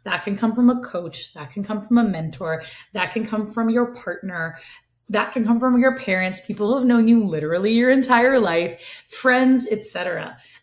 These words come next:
And what's amazing to me is how the people we work with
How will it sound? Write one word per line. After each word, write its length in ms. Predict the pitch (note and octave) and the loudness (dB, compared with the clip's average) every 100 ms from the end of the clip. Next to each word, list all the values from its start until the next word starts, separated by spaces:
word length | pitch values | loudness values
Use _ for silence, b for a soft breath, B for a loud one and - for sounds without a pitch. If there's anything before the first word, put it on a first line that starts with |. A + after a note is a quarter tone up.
| - | -4
And 180 | G#3+ A3+ | 0 2
what's 180 | A#3+ B3+ | 2 4
amazing 540 | A#3 C4 F#4+ F#4+ F#4+ | 4 4 0 -10 -8
to 120 | - | -2
me 220 | A3+ G#3 F#3+ | 0 0 -8
is 100 | - | -10
how 340 | - A3 A#3 | -4 -2 0
the 120 | G3+ | -2
people 540 | - - - - E4 A3 | -6 -12 -12 -8 -4 -2
we 180 | G#3 F#3 | -4 -4
work 300 | D#3 C#3 - | -8 -10 -6
with 240 | A3+ F4 | -4 -6